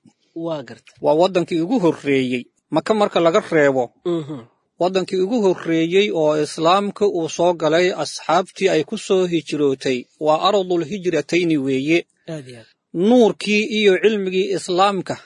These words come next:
Speaker 1: Mhm.
Speaker 2: waa waddankii ugu horreeyey ee uu ku soo faafay weeye marka laga reebo magaalada Maka.
Speaker 1: Mhm.
Speaker 2: Waa waddankii ugu horreeyey, waddankii ugu horreeyey oo masaajid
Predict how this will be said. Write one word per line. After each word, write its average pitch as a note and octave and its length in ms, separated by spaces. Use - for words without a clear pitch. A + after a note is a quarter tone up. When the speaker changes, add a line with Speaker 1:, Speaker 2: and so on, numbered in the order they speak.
Speaker 1:
Mhm. D#3+ 320
Speaker 2:
waa D#3+ 220
waddankii G3+ 460
ugu G3+ 220
horreeyey F#3 680
ee F#3 120
uu D#3+ 140
ku A#3 140
soo F#3+ 220
faafay E3 440
weeye E3 320
marka F#3 300
laga E3+ 180
reebo A3+ 380
magaalada E3+ 480
Maka. C#3 320
Speaker 1:
Mhm. C#3 380
Speaker 2:
Waa A#3+ 140
waddankii A#3+ 460
ugu A3+ 200
horreeyey, F#3+ 760
waddankii A3 500
ugu A3 200
horreeyey F3+ 640
oo F3+ 140
masaajid G3 760